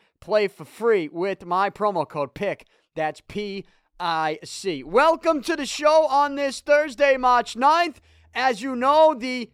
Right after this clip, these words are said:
new N F L league year begins today, though not officially until four o'clock Eastern time, I think.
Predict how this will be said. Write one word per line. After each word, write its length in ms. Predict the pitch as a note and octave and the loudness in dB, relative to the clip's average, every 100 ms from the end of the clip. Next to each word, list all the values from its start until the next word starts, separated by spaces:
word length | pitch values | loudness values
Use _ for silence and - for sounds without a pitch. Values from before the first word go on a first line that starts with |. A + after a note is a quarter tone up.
| _ | _
new 460 | - G3+ D4 F#4+ G4 - | -12 -6 -2 0 -2 -2
N 180 | D#4 | 2
F 240 | F#4 F4+ - | 2 2 2
L 360 | D#4+ D#4+ D4 | 2 2 0
league 360 | C#4 E4 E4 A#3+ | -4 -2 -4 -4
year 300 | A#3+ C#4+ C#4 | -6 2 4
begins 580 | A3 B3 F#3+ C4 A#3+ - | 4 -2 -6 -8 -8 -6
today, 280 | B3 A3 G3 | -4 -2 0
though 180 | G#3 | 0
not 240 | G#3 A#3 A4 C5+ | 0 0 0 0
officially 640 | - - F4 D4 C4+ A#3+ | -6 -6 -6 -6 -8 -6
until 240 | G3+ A#3 | -6 -6
four 400 | F#3 _ D4 C#4+ | -10 _ 0 0
o'clock 400 | A#3+ - A#3+ G#3+ | 0 0 0 0
Eastern 380 | A#3+ A3 - D3 | -4 -16 -14 -12
time, 240 | C3 A#2+ A2 | -10 -10 -12
I 80 | |
think. 300 | G#2+ G2+ - | -14 -18 -20